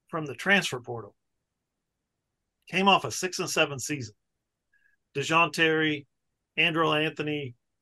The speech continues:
Rondell Bothroyd, Caleb Schaefer, Walter Rouse, Reggie Pearson, Trace Ford, Dasan McCullough, Austin Stogner's back, Jacob Lacey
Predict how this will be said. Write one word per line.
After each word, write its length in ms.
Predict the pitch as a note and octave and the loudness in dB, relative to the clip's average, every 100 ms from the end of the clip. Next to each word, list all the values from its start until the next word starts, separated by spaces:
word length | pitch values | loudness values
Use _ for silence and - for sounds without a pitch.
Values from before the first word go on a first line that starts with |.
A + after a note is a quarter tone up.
| _ | _
Rondell 360 | D3 D#3 D#3 C#3+ | 0 2 4 4
Bothroyd, 520 | D3 D#3 D3+ D3 C#3 _ - | 4 4 2 0 0 _ -4
Caleb 320 | F3 E3 D3+ | -2 -2 -2
Schaefer, 540 | - D#3+ D3+ D3+ C#3+ - | 0 2 2 -2 -4 -2
Walter 320 | D3+ D#3 D#3 | -2 0 0
Rouse, 380 | D3+ D3+ D3 - | 2 2 2 0
Reggie 260 | D3 D3 D3 | -2 -2 -6
Pearson, 640 | D#3 D3+ D3 D3 C3+ A#2+ _ _ - | -2 -2 -2 -6 -8 -14 _ _ -6
Trace 300 | E3+ E3+ - | -2 0 -2
Ford, 480 | D#3 D#3 D#3 D3+ C#3 - | -2 0 2 0 -4 -10
Dasan 360 | C#3 E3+ D#3+ D3 | -4 0 0 -2
McCullough, 500 | C#3+ D#3 D3 C#3+ C3+ _ - | -4 0 0 0 -6 _ -4
Austin 280 | D#3 E3+ F#3+ | -2 -2 -4
Stogner's 600 | - - E3+ D#3+ D3+ B2 | -2 4 4 4 0 0
back, 340 | D3+ D3 C#3+ - | 4 4 2 0
Jacob 320 | E3 D#3+ F3+ C#3+ | 0 0 -2 0
Lacey 600 | D#3 E3+ D3+ D3+ C3 | 0 0 -2 -6 -8